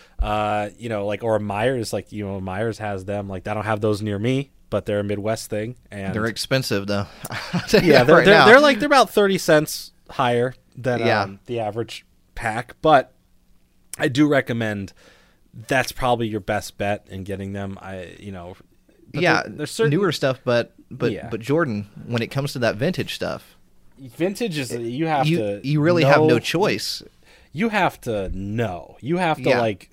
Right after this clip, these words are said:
Speaker 1: you have to trust the seller. You look into the seller. You, you learn everything about it. You see all their past transactions. You wanna make sure their rating history is nothing lower than a ninety-nine percent.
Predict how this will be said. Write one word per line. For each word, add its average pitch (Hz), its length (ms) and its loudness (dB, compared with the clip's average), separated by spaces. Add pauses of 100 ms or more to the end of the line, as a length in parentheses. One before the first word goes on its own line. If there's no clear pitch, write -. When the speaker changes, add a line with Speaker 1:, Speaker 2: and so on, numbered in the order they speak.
Speaker 1:
you 139 140 -8
have 147 240 0
to 113 140 -2
trust - 680 -4
the 120 120 -12
seller. 120 400 -2
You 110 180 -4
look 113 380 -4
into 123 400 -4
the 113 100 -2
seller. 104 500 -4 (320)
You, 113 200 -4
you 117 260 -4
learn 120 220 0
everything 120 360 -6
about 110 360 -2
it. - 20 -8
You 107 120 -10
see 120 180 -6
all 110 100 -2
their 107 120 -4
past 117 340 -6
transactions. 107 760 -6
You 104 80 -10
wanna 107 140 -8
make 107 160 -6
sure - 180 -6
their 101 180 -2
rating 104 360 -6
history 107 520 -8
is 92 140 -10 (100)
nothing 123 640 -6
lower 110 280 -2
than 107 140 -4
a 107 80 -8
ninety-nine 107 540 -6
percent. 120 500 -8